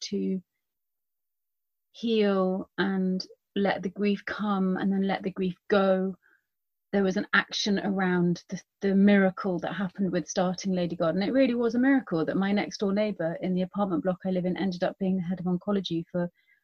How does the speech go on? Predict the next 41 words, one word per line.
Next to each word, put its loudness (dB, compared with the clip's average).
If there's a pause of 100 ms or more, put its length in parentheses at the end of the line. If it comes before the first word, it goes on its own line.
(320)
um, 4
research 0
into 0
gynecological -2
cancers -6
at -8
the -6
Royal -2
Marsden -2 (640)
was, -2 (420)
you 0
know, 2
I 0
mean, 2
that's 0
just -2
a 0
real, 2
a -2
miracle. 0
Then 2
she -2
asked 0
me 2
if -6
I 0
wanted -2
to -4
do -2
a -2
project -4
with -4
her -2 (600)
to 2
raise 6
money. 2
And, 0
and 2
for -4
me, 2
I 2